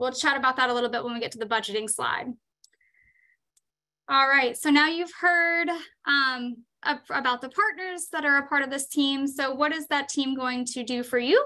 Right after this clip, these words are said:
as an R V C R I grantee if you're awarded? Uh, one, we will provide comprehensive recommendations to help ensure that what you're proposing,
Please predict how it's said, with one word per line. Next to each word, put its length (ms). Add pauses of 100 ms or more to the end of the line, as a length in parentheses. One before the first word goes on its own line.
(100)
as 180
an 200
R 220
V 120
C 180
R 120
I 80
grantee 420
if 120
you're 120
awarded? 580
Uh, 240
one, 460
we 100
will 160
provide 440
comprehensive 840
recommendations 720
to 100
help 200
ensure 360
that 160
what 180
you're 120
proposing, 800